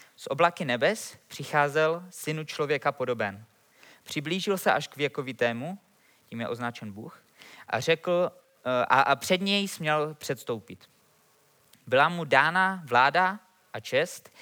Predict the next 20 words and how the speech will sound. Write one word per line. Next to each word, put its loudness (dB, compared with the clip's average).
i -8
království 0
a -2
všichni -6
lidé, 0
národy 2
a -2
jazyky -2
jej -2
budou -10
uctívat. -12
Jeho -2
vláda 6
je 2
vládou 2
věčnou, -4
nepomíjivou, -4
také -2
jeho 2
království -2